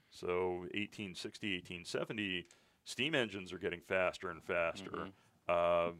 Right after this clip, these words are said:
Speaker 1: you know, how is, how is wind resistance affecting them? Um, and so, you know, there is this, this massive research that's being drawn from, um, and, uh, I, I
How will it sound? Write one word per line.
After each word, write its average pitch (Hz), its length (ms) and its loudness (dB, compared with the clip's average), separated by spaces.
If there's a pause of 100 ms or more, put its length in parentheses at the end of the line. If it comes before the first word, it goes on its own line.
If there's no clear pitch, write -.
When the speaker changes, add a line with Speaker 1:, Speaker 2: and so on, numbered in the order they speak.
(100)
Speaker 1:
you 95 140 -4
know, 90 160 0
how 107 320 4
is, 90 320 -2
how 107 160 2
is 90 100 -2
wind 98 260 0
resistance 85 560 -12
affecting 82 520 -12
them? 87 200 -6 (640)
Um, 92 580 6
and 101 200 -2
so, 95 440 6
you 101 120 -2
know, 92 80 0
there 95 180 2
is 117 300 2
this, 101 220 -2 (160)
this - 180 -6
massive 107 520 4
research 110 580 0
that's 87 140 -12
being 85 260 -10
drawn 120 360 -4
from, 71 460 -4 (720)
um, 90 500 6 (1400)
and, 95 440 -2 (100)
uh, 87 480 4 (1900)
I, 98 160 2 (180)
I 92 200 4